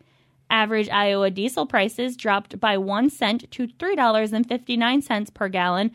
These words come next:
compared to the four dollars and seventeen cents per gallon prices from a year ago.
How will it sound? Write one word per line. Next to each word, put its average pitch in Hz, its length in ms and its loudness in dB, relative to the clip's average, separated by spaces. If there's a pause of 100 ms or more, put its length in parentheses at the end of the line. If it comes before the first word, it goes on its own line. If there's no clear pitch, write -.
(260)
compared 320 400 2
to 330 100 -2
the 277 120 -2
four 294 300 -2
dollars 233 360 4
and 240 140 2
seventeen 254 520 0
cents 214 340 -4
per 220 200 -8
gallon 190 460 0
prices 202 520 -4
from 262 220 0
a 269 60 2
year 277 240 2
ago. 202 320 2